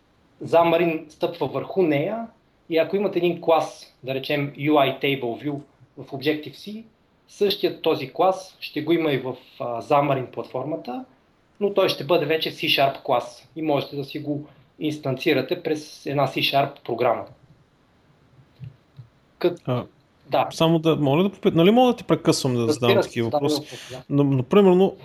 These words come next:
Speaker 2: U-, U I Table в Android няма по този начин.
Speaker 1: Да.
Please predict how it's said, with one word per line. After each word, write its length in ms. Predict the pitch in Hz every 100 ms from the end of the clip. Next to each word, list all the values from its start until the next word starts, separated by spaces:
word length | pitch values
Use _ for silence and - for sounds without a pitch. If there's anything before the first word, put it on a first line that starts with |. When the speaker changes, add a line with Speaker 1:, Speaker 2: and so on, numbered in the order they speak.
| - -
Speaker 2:
U-, 360 | 170 160 151 175
U 0 |
I 300 | 165 151 -
Table 380 | 151 147 147 139
в 80 |
Android 400 | 131 120 139 143
няма 340 | 131 120 98 82 _ -
по 60 |
този 300 | - 123 110
начин. 320 | 101 98 - - _ _ -
Speaker 1:
Да. 200 | 107